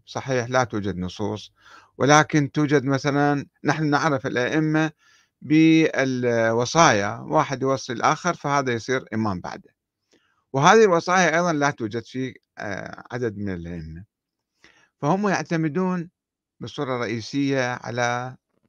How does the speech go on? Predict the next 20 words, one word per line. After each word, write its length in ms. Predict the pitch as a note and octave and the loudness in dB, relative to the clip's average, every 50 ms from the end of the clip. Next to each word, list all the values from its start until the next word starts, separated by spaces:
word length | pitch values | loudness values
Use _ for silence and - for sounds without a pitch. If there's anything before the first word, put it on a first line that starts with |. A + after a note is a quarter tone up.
| _ _ _ _ _ _ _ _ _ _ _ _ - | _ _ _ _ _ _ _ _ _ _ _ _ -6
ما 100 | B2 A2+ | -6 -6
يسمى 340 | A2 - - B2+ B2+ B2 A#2+ | -4 -4 -6 -4 -4 -4 -4
بالمعاجز، 920 | G#2 A2 G#2+ G2 F#2+ E2 E2+ F#2+ F#2+ F#2+ F2+ E2+ E2+ D2 - - - - _ _ _ _ _ _ _ _ _ _ _ _ _ _ _ _ _ - | -4 -4 -4 -4 -4 -4 -4 -4 -4 -4 -6 -6 -10 -14 -14 -16 -18 -20 _ _ _ _ _ _ _ _ _ _ _ _ _ _ _ _ _ -8
يقولون 420 | G#2+ A#2 - - B2 B2+ C3+ C3+ B2+ | -6 -6 -4 -4 -6 -4 -4 -4 -4
هؤلاء 420 | B2 C#3 A2+ G2+ A2+ A2+ A#2 A#2 | -2 -2 -2 -2 -2 0 0 0
الأئمة 540 | A#2+ A2 G#2 G#2+ B2+ C#3+ D3 D3 D3 D3 C#3 | 0 -2 -2 -2 -2 -4 -4 -2 -2 -4 -4
عندهم 380 | - - C3+ C3+ D3 D3 C3+ A#2+ | -6 -6 -8 -6 -6 -6 -4 -4
معاجز 720 | G2 F#2+ G#2+ A2+ A#2 A2 G2 G2 F2+ D#2+ E2+ F2+ - _ _ _ _ _ _ _ _ _ _ _ _ _ _ _ _ _ - | -4 -2 -2 -2 -2 -2 -2 -6 -8 -10 -12 -18 -20 _ _ _ _ _ _ _ _ _ _ _ _ _ _ _ _ _ -6
وعندهم 420 | - G#2 D3 C#3+ B2 C#3+ C3+ A#2+ - | -4 -2 -2 -2 -2 -2 -4 -4 -4
علم 240 | - A#2 A#2 A2+ A2+ | -4 -4 -4 -6 -4
غيب، 400 | G#2+ B2 B2 A#2+ A2 G2+ F#2 F2+ _ _ _ _ _ _ _ _ _ _ _ _ _ - | -2 0 0 0 0 0 -4 -6 _ _ _ _ _ _ _ _ _ _ _ _ _ -6
ولذلك 580 | B2+ C3 C3 C3+ C3+ E3 F#3+ G3+ G3+ F#3 - E3 | -4 -2 0 4 4 4 6 4 2 0 0 0
إحنا 600 | B2+ D3+ D#3 D#3+ D#3+ D#3 D#3+ E3 E3+ E3 D3 - - - | 0 0 0 0 0 2 2 2 0 -2 -4 -6 -6 -4
آمنا 380 | C#3 C3 B2+ C3+ D3 D3 C3 A#2+ | -4 -2 -2 -2 -2 -2 -4 -4
بهؤلاء 640 | A#2 A2+ C3 C#3+ C#3 A#2+ A#2 B2+ C3+ C#3 D3+ D3+ G#2 | -2 -2 -2 0 2 2 2 0 0 0 0 0 -2
ولم 200 | A2 A#2+ C3+ C#3 C3+ A#2+ | -2 -4 -4 -4 -6 -6
نؤمن 360 | B2 - B2+ B2+ B2 A#2+ A#2 | -8 -8 -8 -8 -8 -8 -6
بأخوتهم، 1000 | A#2 A#2 A#2 A#2 B2 C3 B2+ - - G#2 - - B2 B2+ B2+ - A2+ G#2 G2 F#2+ | -6 -6 -6 -6 -8 -10 -12 -12 -12 -12 -8 -4 -4 -4 -4 -4 -6 -6 -4 -4
مثلًا، 340 | F#2+ F#2 - - F2 F2+ F2 | -4 -6 -8 -8 -8 -8 -6
البقية. 640 | F#2 F#2 F2+ G2 - - G2+ G2+ F#2 F2 D#2 E2+ | -6 -6 -6 -8 -6 -6 -6 -6 -6 -6 -8 -12